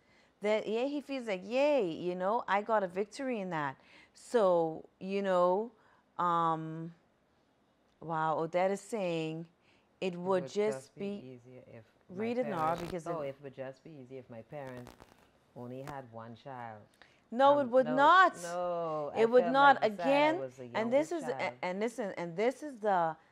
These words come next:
Speaker 2: Yeah, yeah.
Speaker 1: sad reality
Speaker 2: She says,
Speaker 1: about
Speaker 2: "I felt like beside I was the youngest child, I was a burden on my parents." I don't think so, Odette.
Speaker 1: Oh, no,
Speaker 2: Um,
Speaker 1: no, no, no, no. I know, I, I know Odette's parents,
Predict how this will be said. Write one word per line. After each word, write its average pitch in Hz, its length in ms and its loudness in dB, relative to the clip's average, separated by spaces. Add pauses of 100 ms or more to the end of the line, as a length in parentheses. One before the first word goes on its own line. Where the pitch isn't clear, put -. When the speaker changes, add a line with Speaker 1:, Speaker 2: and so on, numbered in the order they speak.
(100)
Speaker 2:
Yeah, 247 120 -10
yeah. 269 240 -8
Speaker 1:
sad 247 580 4 (280)
reality 175 580 0
Speaker 2:
She 247 60 -2
says, 185 120 -2
Speaker 1:
about 160 280 0
Speaker 2:
"I 143 120 -6
felt 175 360 -10
like 135 280 -10 (560)
beside 165 420 -10
I 151 100 -6
was 139 220 -10
the 120 120 -14
youngest 123 600 -12
child, 143 380 -10
I 123 80 -12
was 123 200 -14
a 120 60 -12 (160)
burden 123 340 -14
on 120 160 -14
my 110 120 -16 (100)
parents." 127 440 -14 (680)
I 269 120 -10
don't 277 200 -8
think 190 300 -10
so, 156 460 -6
Odette. 135 440 -8 (440)
Speaker 1:
Oh, 285 160 8
no, 277 120 4
Speaker 2:
Um, 254 60 2
Speaker 1:
no, 226 100 0
no, 202 140 -2
no, 185 100 -2
no. 160 220 0 (420)
I 240 220 8
know, 262 300 4 (120)
I, 226 300 2
I 226 180 4
know 269 220 4
Odette's 196 340 0
parents, 226 580 -2